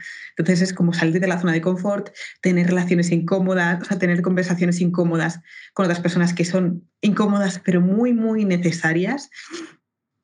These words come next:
Entonces, eh, gracias en ese sentido a todas las personas que, que están abiertas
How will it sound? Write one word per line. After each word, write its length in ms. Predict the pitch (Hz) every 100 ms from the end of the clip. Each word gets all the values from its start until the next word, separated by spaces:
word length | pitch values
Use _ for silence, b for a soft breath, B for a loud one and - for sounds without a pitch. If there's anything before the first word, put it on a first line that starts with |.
| - -
Entonces, 420 | 202 196 214 196 175
eh, 260 | 190 170 165
gracias 380 | 170 175 180
en 80 | 190
ese 120 | 180
sentido 280 | 185 170 180
a 40 | 196
todas 160 | 185
las 100 | 196
personas 340 | - 180 185 208
que, 200 | 202 -
que 100 | 175
están 220 | 175 185
abiertas 580 | 226 170 240 175 175